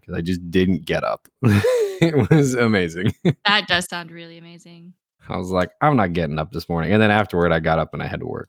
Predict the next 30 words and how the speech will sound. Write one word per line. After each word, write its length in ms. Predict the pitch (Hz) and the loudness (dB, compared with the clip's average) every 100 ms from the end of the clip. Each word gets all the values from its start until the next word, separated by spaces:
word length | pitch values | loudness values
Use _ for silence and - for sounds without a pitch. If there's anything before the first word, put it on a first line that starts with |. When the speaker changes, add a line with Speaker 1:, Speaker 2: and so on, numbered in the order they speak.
| - | 0
Speaker 1:
But 340 | 143 98 - | 0 0 -6
I 120 | 87 | -4
got 160 | 92 90 | -2 -4
to 80 | - | -6
stay, 220 | - - 494 | -2 -2 2
<laughs> 80 | 214 | 0
I 80 | |
just 240 | 143 135 107 | 2 0 0
stayed 240 | - 95 | 0 0
in 120 | 90 | 0
bed. 140 | 85 85 | -4 -2
<laughs> 200 | 120 104 | 0 0
I 40 | |
didn't 180 | 110 98 | 0 0
wanna 180 | 85 90 | 0 -2
deal 220 | 82 87 | -2 0
with 100 | 90 | 0
anything 300 | 90 92 92 | -2 -2 -2
else. 260 | 95 98 - - | -2 -4 -10 -4
<laughs> 60 | 139 - _ _ _ _ _ _ _ _ _ _ _ _ _ _ _ _ _ _ _ _ _ _ _ _ _ _ _ _ _ _ | -4 -4 _ _ _ _ _ _ _ _ _ _ _ _ _ _ _ _ _ _ _ _ _ _ _ _ _ _ _ _ _ _
Speaker 2:
Sorry, 340 | _ - 175 - | _ -2 0 0
I 80 | 202 | -4
need 180 | 196 - | -6 -6
to 260 | 165 127 - _ - | -4 -4 -8 _ -20
respond 320 | 185 - 165 | -20 -20 -20
to 60 | - | -20
a 40 | |
text 280 | - _ - | -20 _ -20
real 60 | 170 | _
quick. 180 | _ | _